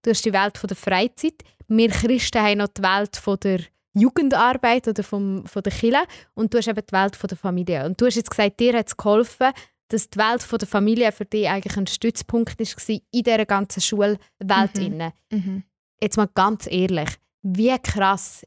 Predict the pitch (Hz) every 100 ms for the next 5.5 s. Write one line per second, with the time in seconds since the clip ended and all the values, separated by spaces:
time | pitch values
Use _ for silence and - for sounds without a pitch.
0 | - 214 - 202 202 190 - 196 180 175
1 | 196 - - - 190 - 190 185 190 202
2 | 190 185 185 185 - _ _ _ _ -
3 | 196 185 - - - 214 220 - 202 208
4 | 220 214 _ - 196 180 190 185 185 180
5 | _ - 175 160